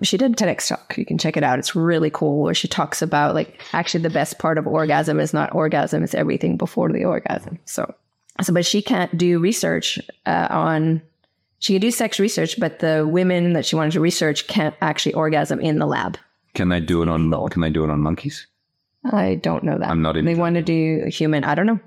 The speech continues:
Speaker 1: They just wanna do human studies for human
Speaker 2: Right.
Speaker 1: sexuality and
Speaker 2: Chimpanzees.
Speaker 1: <laughs>
Speaker 2: I'm not even joking.
Speaker 1: I would like to study bonobos before I
Speaker 2: 'Cause I know that there was, I remember reading something about there was someone that was doing research and they did make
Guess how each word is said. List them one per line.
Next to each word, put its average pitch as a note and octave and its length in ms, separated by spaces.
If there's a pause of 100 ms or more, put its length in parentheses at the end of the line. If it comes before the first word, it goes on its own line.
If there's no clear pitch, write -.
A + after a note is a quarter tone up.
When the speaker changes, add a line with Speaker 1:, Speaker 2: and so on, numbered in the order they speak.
(120)
Speaker 1:
They E3 200
just - 240
wanna D#3 220
do D3 80
human D#3 280
studies E3 400
for - 120
human D#2 220
Speaker 2:
Right. C#3+ 80
Speaker 1:
sexuality - 640
and D#3+ 120
Speaker 2:
Chimpanzees. F2 680 (280)
Speaker 1:
<laughs> - 800
Speaker 2:
I'm E2+ 100
not E2 160
even F2 180
joking. G2 200
Speaker 1:
I - 100
would - 160
like D#4 180
to - 60
study A3+ 240
bonobos D#3+ 580
before - 240
I - 80
Speaker 2:
'Cause G2 280 (140)
I F#2 60
know F#2+ 280
that F2+ 140 (180)
there F2 140
was, F#2+ 300
I F2+ 120
remember G2 320
reading F2+ 160
something F#2 340
about D#2 280 (360)
there D#2+ 140
was E2 280
someone D2+ 680
that C#2+ 100
was D2 140
doing D2+ 200
research D2 460
and D#2+ 160
they D2 80
did D2 340 (220)
make D2 360